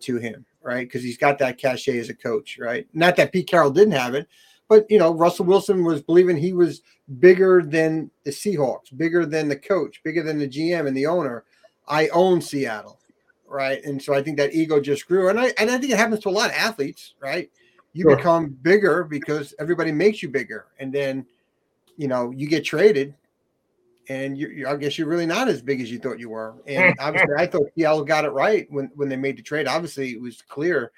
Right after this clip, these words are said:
Speaker 1: as day. Geno had a, a really solid year, and Russell Wilson underperformed in Denver. Uh,
Speaker 2: Yeah.
Speaker 1: but I, I, it is a curious matchup to see what Sean's gonna devise for Russell Wilson in that offense. So that is a, a storyline.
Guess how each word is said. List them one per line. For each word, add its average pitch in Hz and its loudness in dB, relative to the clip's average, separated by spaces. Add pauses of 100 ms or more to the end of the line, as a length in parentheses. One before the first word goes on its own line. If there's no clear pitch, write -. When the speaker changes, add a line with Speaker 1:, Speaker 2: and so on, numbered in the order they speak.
(140)
Speaker 1:
as 120 -12
day. 160 2
Geno 147 -2
had 135 -4
a, 117 -8 (240)
a 127 -12
really 151 2
solid 135 -2
year, 131 -4 (320)
and 139 -4
Russell 147 -4
Wilson 151 -4
underperformed 147 -4
in 147 -6
Denver. 165 -4 (580)
Uh, 123 -14
Speaker 2:
Yeah. 135 6
Speaker 1:
but 165 6
I, 175 8 (160)
I, 170 6
it 180 6
is 220 4
a 202 -10
curious 247 -4
matchup 240 0
to 165 -6
see 185 -8
what 175 0
Sean's 208 -2
gonna 180 -8
devise 151 -2
for 143 2 (500)
Russell 151 -4
Wilson 139 0
in 123 -6
that 110 -8
offense. 127 -8
So 139 2
that 156 2
is 143 -2
a, 139 -8
a 131 -10
storyline. 127 -4